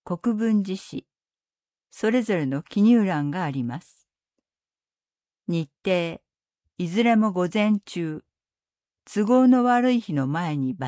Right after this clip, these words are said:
印。九月二十六日土曜、九月二十七日日曜、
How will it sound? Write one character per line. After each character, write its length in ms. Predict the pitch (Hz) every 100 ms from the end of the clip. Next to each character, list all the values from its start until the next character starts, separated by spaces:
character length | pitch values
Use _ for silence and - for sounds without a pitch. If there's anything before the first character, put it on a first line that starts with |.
| 147 214 196
印。 560 | 196 135 - - - - _ _ _ _ _ _ _ _ _ _ _
九 120 | 247
月 300 | 226 208 -
二 180 | 170 202
十 260 | 175 143 135
六 280 | 135 -
日 480 | 151 139 - 143 - _
土 220 | 131 139
曜、 360 | 175 185 131 - _ _ _ _ _ _
九 140 | - 233
月 320 | 214 - 160
二 180 | 196 208
十 300 | 180 143 139
七 280 | - -
日 480 | 151 139 - 139 131 -
日 420 | 139 139 - 202
曜、 340 | 190 131 208